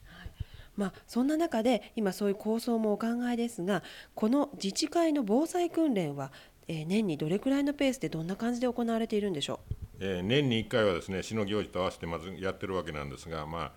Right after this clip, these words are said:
Speaker 2: 避難訓練としてサイレンが鳴った後に避難して点呼すると。それからあと、まあ、炊き出しの訓練とか、うん、消防放水とか、そういったですね、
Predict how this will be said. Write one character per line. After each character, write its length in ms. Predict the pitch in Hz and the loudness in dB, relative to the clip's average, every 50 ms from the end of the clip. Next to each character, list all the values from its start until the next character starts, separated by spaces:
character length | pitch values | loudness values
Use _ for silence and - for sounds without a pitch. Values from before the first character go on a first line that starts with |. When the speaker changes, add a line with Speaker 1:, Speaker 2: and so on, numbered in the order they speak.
| - - - - - | -16 -20 -20 -20 -12
Speaker 2:
避 140 | - 98 | -6 -2
難 220 | 101 104 98 98 92 | 0 0 0 0 -2
訓 200 | - - 101 90 | -4 -4 -4 -2
練 160 | 87 82 78 | -2 -4 -6
と 140 | - 69 - | -6 -10 -12
し 60 | - | -10
て 220 | - 87 80 69 | -8 -6 -6 -6
サ 220 | 69 - 95 92 90 | -6 -4 -2 0 0
イ 60 | 87 | 0
レ 100 | 85 82 | -2 -4
ン 40 | 82 | -4
が 60 | 76 | -4
鳴 140 | 78 78 76 | -4 -6 -6
っ 40 | - - | -6 -8
た 100 | - 76 | -10 -8
後 120 | - 82 | -8 -8
に 180 | 87 92 80 67 | -8 -8 -8 -8
避 60 | 85 | -6
難 220 | 85 82 76 69 | -6 -6 -6 -8
し 60 | - - | -10 -10
て 120 | - 78 | -12 -10
点 240 | - - 85 80 76 | -8 -6 -6 -6 -6
呼 80 | 71 | -10
す 160 | 69 - - 69 | -14 -14 -14 -18
る 60 | 65 | -16
と。 180 | - 64 62 - - - - - - - - - - - - | -14 -14 -16 -16 -16 -20 -20 -20 -20 -20 -20 -20 -20 -14 -10
そ 80 | 87 | -10
れ 80 | 87 - | -8 -6
か 100 | - 90 | -6 -4
ら 140 | 87 85 78 | -2 -2 -2
あ 60 | 71 | -4
と、 560 | - - 76 73 73 73 73 71 73 73 71 73 | -6 -6 -6 -6 -4 -4 -4 -6 -6 -6 -6 -8
ま 120 | 78 73 71 | -8 -8 -10
あ、 40 | 69 | -10
炊 260 | - - 80 78 69 | -8 -10 -8 -8 -6
き 20 | |
出 100 | 80 78 | -6 -6
し 140 | - - - | -6 -6 -10
の 560 | 80 78 76 76 73 71 71 69 71 69 67 - - | -10 -8 -8 -8 -8 -8 -8 -10 -10 -10 -12 -12 -12
訓 140 | 85 80 76 | -12 -10 -8
練 160 | 73 69 65 | -8 -10 -10
と 100 | - - | -12 -14
か、 300 | - 78 73 71 67 67 69 76 73 71 69 69 | -10 -10 -8 -8 -10 -12 -14 -14 -14 -12 -12 -12
う 20 | 73 | -14
ん、 40 | - | -12
消 220 | - - 82 73 69 | -8 -8 -8 -8 -6
防 120 | 76 71 - | -8 -8 -6
放 140 | - 82 78 | -6 -6 -6
水 180 | - - 78 71 | -6 -8 -14 -14
と 140 | - 67 - | -14 -14 -16
か、 100 | - - - - - - - - | -16 -20 -20 -20 -20 -20 -20 -20
そ 180 | - - - 98 | -16 -8 -6 -6
う 40 | 95 | -6
い 40 | 92 | -6
っ 20 | |
た 160 | - 90 82 | -6 -6 -6
で 100 | 69 69 | -6 -6
す 80 | 69 - | -10 -8
ね、 240 | 85 82 76 69 | -8 -8 -8 -8